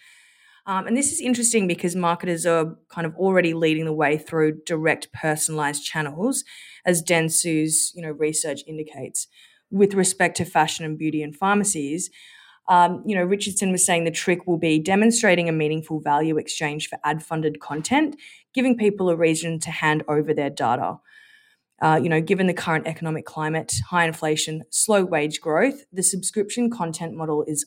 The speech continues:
under pressure as people look to consolidate spend. So the ad-funded model is critical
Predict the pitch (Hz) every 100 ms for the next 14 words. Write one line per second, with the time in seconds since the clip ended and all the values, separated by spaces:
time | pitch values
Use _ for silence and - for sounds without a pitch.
0 | 160 151 147 - 139 - 147 143 - 151
1 | 143 147 151 147 - - 156 156 156 -
2 | 156 - 156 147 147 - - 147 170 254
3 | - - - _ - 190 180 185 185 214
4 | 240 220 190 170 170 165 156 - - 165
5 | 156 160 160